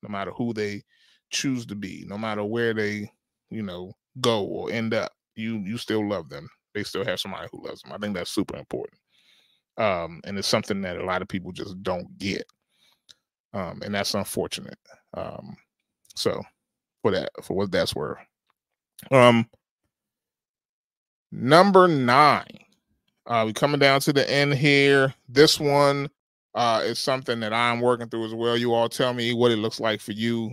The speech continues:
What does, uh, don't forget about yourself.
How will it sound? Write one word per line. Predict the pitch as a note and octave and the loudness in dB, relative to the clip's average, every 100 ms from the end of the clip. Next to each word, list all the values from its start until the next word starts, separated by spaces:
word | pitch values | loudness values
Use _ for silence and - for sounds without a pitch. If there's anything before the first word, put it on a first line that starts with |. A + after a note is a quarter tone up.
| A2 | -2
What | A#2 | -2
does, | G2 G#2+ - _ _ _ _ - | 0 -6 -6 _ _ _ _ -6
uh, | A#2 A2+ G#2 G2 _ _ _ _ _ C3 | -2 0 -2 -6 _ _ _ _ _ 2
don't | D3 G3 | 6 6
forget | G#3+ F#3 | 4 4
about | F3+ D#3 D#3 | 6 6 4
yourself. | D3+ C#3 A#2+ D2 | 2 0 0 -2